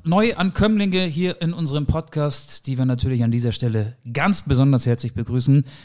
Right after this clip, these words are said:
nochmal ganz kurz der Hinweis, der eine überrascht den anderen, ist eine Rubrik, in der Fabian nicht weiß, was ich für ihn vorbereitet habe. Und umgekehrt ist es genauso. Wir haben ja gerade über die Höhnisse gesprochen, über Uli, Dieter und Sebastian.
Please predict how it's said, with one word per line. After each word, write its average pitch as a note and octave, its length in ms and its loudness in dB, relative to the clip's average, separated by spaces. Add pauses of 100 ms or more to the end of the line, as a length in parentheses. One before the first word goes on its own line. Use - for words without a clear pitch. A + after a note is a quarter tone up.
(120)
nochmal C3+ 220 2
ganz D#3 220 -2
kurz D#3+ 400 0
der D3+ 100 2
Hinweis, E3+ 440 4
der C#3 140 0
eine F3 200 4
überrascht C#3 400 0
den C3+ 140 2
anderen, D#3+ 380 2
ist B3 240 -4
eine G3+ 160 2
Rubrik, E3 500 0
in E3+ 140 2
der D#3+ 160 2
Fabian A3 540 4
nicht G3 260 4
weiß, F#3 360 0
was F3 220 0
ich - 160 0
für F3 100 4
ihn G3 220 0
vorbereitet D3 600 0
habe. C3+ 300 4 (460)
Und C#3 200 -4
umgekehrt B2 420 -2
ist B2+ 140 -4
es A#2+ 140 -4
genauso. A#2 440 0
Wir A2 120 0
haben B2 120 4
ja A#2 60 4
gerade A2+ 320 0
über B2 260 0
die A#2 160 0
Höhnisse D3+ 640 4
gesprochen, C3+ 640 -2
über C3 360 -2
Uli, E3 320 2
Dieter D#3 480 2
und D#3 240 2
Sebastian. D3 640 4